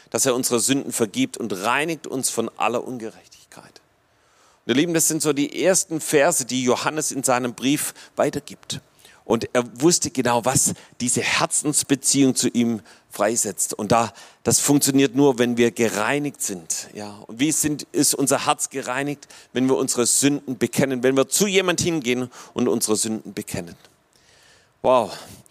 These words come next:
Und dann ist es ganz einfach, in die Gegenwart Gottes hineinzukommen. Und weißt du,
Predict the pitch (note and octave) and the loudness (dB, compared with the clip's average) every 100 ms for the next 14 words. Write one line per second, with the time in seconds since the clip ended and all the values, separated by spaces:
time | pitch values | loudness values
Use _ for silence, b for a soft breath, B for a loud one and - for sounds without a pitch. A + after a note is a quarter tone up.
0 | B B B A#2+ B2 - - - A2+ C#3+ | B B B 0 2 0 -4 -4 -2 0
1 | E3+ E3+ D3 _ - C3 A#2+ - C3+ D3+ | 0 -4 -10 _ -6 -2 -2 0 0 0
2 | - - A#2+ C3+ - F#2+ - - A2+ G#2 | -4 -2 -4 -4 -4 -6 -6 -12 -10 -10
3 | F#2+ A2 G#2 G2+ - G2 F#2+ - G2 F2+ | -4 -4 -2 -8 -6 -6 -4 -6 -6 -10
4 | F2+ - - - - _ _ _ _ _ | -10 -12 -14 -18 -20 _ _ _ _ _
5 | _ b b b A#2 D3 D#3+ | _ b b b 0 2 2